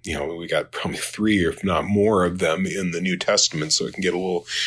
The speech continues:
confusing. Is Mary of Bethany the same as Mary Magdalene? And is,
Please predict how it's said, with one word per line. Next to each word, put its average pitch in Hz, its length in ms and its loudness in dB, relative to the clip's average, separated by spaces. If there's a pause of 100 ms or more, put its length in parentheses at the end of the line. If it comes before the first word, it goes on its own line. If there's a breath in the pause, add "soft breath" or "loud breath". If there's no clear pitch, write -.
(140 loud breath)
confusing. 98 640 4
Is 82 220 4
Mary 95 340 6
of 87 140 0
Bethany 98 440 4
the 92 100 2
same 95 280 4
as 90 160 2
Mary 95 200 2
Magdalene? 98 760 2
And 80 160 -6
is, - 320 2